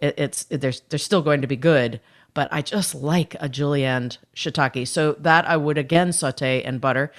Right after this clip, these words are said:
I would add a little salt, and they're not gonna take long at all to cook. Uh, one, because you didn't soak them. Two, because they don't have a high water content. Three, because they tend to be thin.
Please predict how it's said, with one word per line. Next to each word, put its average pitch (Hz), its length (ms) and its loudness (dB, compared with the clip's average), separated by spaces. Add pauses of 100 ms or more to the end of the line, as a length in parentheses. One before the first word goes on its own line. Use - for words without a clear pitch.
(260)
I 139 60 -2
would 143 140 6
add 139 100 6
a - 20 0
little 139 200 0
salt, - 520 -2
and 147 440 0
they're 151 120 2
not 175 160 2
gonna 165 120 2
take 170 200 0
long 156 220 2
at 139 80 2
all 160 140 4
to 143 80 0
cook. - 360 0 (400)
Uh, 135 320 2
one, 160 280 4
because 151 260 0
you 151 100 0
didn't 151 260 0
soak 156 280 0
them. 190 280 0 (380)
Two, 180 460 4
because 151 420 2
they 139 120 2
don't 160 240 6
have 160 160 4
a 143 40 4
high 151 140 4
water 147 260 4
content. 180 600 0
Three, 185 320 4
because 160 320 2
they 156 80 4
tend 185 240 2
to 190 60 0
be 151 180 2
thin. 127 580 0